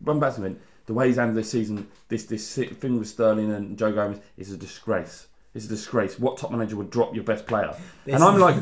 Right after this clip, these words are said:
Speaker 1: "Look at the, look at our goal difference. We have annihilated this group. We got one bad result, but we, it was
Speaker 2: Yeah.
Speaker 1: like five nil, five nil, six nil, seven nil,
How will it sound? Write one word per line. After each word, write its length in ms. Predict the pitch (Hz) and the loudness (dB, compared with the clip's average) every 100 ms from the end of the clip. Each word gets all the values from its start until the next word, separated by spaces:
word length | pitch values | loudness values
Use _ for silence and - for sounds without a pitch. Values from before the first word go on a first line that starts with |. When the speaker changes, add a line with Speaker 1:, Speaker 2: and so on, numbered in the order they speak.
| 147 - | -2 -2
Speaker 1:
"Look 380 | 123 156 196 - | 4 6 4 2
at 140 | 240 | -2
the, 80 | 175 | -2
look 560 | 175 147 156 226 - - | -2 0 6 8 6 0
at 120 | 190 | 0
our 280 | 190 196 - - - | 2 2 0 -10 4
goal 180 | 185 196 | 8 8
difference. 440 | 160 - 82 - - - - - - - | 8 -2 -10 -16 -20 -20 -20 -20 -20 -4
We 240 | 170 254 247 | 4 6 6
have 320 | - 196 - - - - - - - - | 4 0 0 -10 -20 -14 -12 -12 -2 4
annihilated 680 | 208 220 247 180 139 - - | 8 8 10 8 6 2 -2
this 140 | 123 | 0
group. 400 | 127 175 101 80 | 2 4 2 0
We 100 | 127 | 4
got 140 | 190 170 | 6 8
one 200 | 202 190 | 6 8
bad 220 | 185 147 | 6 6
result, 360 | 147 180 120 | 4 2 2
but 220 | 127 127 170 | 0 -4 -4
we, 140 | 180 | -4
it 80 | 202 | -2
was 80 | 175 | 0
Speaker 2:
Yeah. 60 | 165 | -2
Speaker 1:
like 80 | |
five 320 | - 156 139 120 | 0 2 2 0
nil, 120 | 107 | 0
five 340 | 175 160 127 | 4 6 6
nil, 100 | 113 95 | 0 -2
six 340 | - 165 - | -4 -4 -4
nil, 140 | 113 | -6
seven 360 | 101 165 147 143 | 0 2 2 2
nil, 220 | 131 - | 2 0